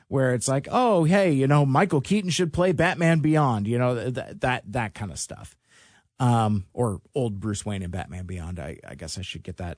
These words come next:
um, correct. Anyway, um, on People Magazine's website, there's, what, three, four different articles that,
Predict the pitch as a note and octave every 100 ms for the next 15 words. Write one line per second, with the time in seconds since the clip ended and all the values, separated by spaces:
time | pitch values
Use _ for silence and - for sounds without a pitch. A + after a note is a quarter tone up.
0 | _ F#2 C#2 D2 - _ _ _ _ _
1 | - A#2 D#2+ - - - - - _ _
2 | _ - - F#3+ C#3 G2+ E2+ _ _ _
3 | _ _ _ _ _ - - D3 C#3+ C3
4 | B2 - _ D#3 D#3+ E3+ F3 D3 F3+ D#3
5 | D#3+ D3 C#3+ C3+ C#3+ A#2+ B2+ A#2+ - A#2+
6 | G#2+ A#2+ A#2+ B2 A#2+ A#2 G#2+ - - -
7 | - _ _ F#2+ - - - C#3 C#3+ D3+
8 | D#3 C3 - C#3+ D3+ D3 C#3 D3+ - C3+
9 | D3 - D3 D3+ - - B2 C#3